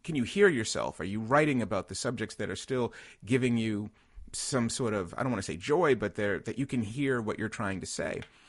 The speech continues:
And I was getting to a point where I couldn't hear myself anymore. I'm like, "I'm not saying anything new here.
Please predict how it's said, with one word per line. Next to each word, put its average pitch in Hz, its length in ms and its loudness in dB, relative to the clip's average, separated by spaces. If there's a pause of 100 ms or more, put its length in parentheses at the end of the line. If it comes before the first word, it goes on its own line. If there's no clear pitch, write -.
(300)
And 101 140 4
I 185 120 12
was 185 140 8
getting 120 240 4
to 123 120 0
a 117 40 0
point 123 280 0
where 107 80 4
I 147 80 8
couldn't 127 260 0
hear 151 160 2
myself 110 400 0
anymore. 95 300 -4
I'm 95 100 -6
like, 90 180 -6
"I'm 151 220 4
not 139 200 0
saying 131 280 -2
anything 117 460 -2
new 107 160 0
here. 90 320 -6